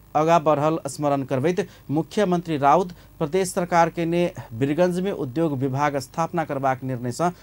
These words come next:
बड़का सहयोग पहुंचबाक विश्वास व्यक्त कयलनि अछि। सम्मेलन में उद्योग, पर्यटन, वन तथा वातावरण मंत्री शत्रुघ्न महतो औद्योगिक सम्मेलन से प्रदेश में उद्योग स्थापना के वातावरण निर्माण करबाक संगे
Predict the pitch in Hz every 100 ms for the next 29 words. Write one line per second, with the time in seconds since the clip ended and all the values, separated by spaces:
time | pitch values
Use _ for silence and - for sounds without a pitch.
0 | - 117 139 160 175 175 156 160 - 143
1 | 135 131 123 120 120 - 117 110 113 117
2 | - 107 98 92 110 - - - - -
3 | - 175 190 214 226 233 160 196 208 180
4 | 180 190 208 165 170 175 165 165 131 147
5 | 175 165 156 147 170 180 180 165 160 151
6 | 143 135 135 143 196 - 147 131 160 180
7 | 180 143 135 151 160 175 165 - - 160
8 | 175 185 175 151 139 170 165 - 165 160
9 | 175 156 123 127 143 156 175 151 135 143
10 | 139 135 131 127 120 - 147 175